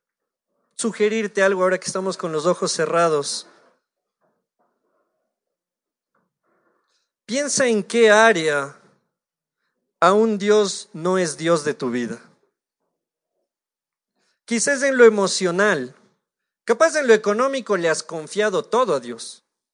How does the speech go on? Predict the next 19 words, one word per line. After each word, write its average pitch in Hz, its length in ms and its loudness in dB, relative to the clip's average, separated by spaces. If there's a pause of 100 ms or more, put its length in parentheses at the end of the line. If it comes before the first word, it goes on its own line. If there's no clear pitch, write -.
(300)
Y 170 60 -4
has 170 100 -4
dicho, 190 220 -4
"Dios, 196 180 -2
yo 202 180 -4
confío 190 580 -4 (500)
mi 156 100 -6
economía 160 500 -6
y 175 80 -4
mis 147 240 -10
finanzas, 147 720 -8 (800)
pero 175 160 -4
mi 175 140 -6
vida 214 200 2
sentimental, 175 600 -4
Dios, 185 200 -4
yo 165 180 -8
me 165 80 -8
encargo". 135 640 -10